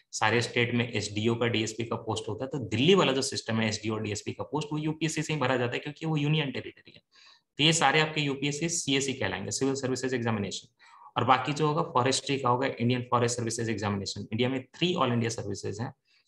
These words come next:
एक आईएएस है, आईपीएस है, वो आपके सीएससी से fill होगा, और एक Indian Forest Services है, third all India Service, जो कि बाद में create की गई थी,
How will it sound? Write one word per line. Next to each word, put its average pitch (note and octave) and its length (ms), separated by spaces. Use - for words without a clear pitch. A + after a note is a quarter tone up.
एक A#2 240
आईएएस A2+ 440
है, - 180
आईपीएस A2+ 420
है, C3+ 80
वो A2 100
आपके - 220
सीएससी A#2 460
से C3 120
fill C3 220
होगा, C3 200
और C3 120
एक D3 80
Indian B2+ 360
Forest A#2 280
Services G#2 400
है, A2+ 120
third C3 280
all B2+ 160
India G#2 200
Service, G2+ 300
जो G#2 120
कि G#2+ 180
बाद G#2 260
में A2+ 100
create G#2 320
की G2+ 100
गई G2 120
थी, D3+ 200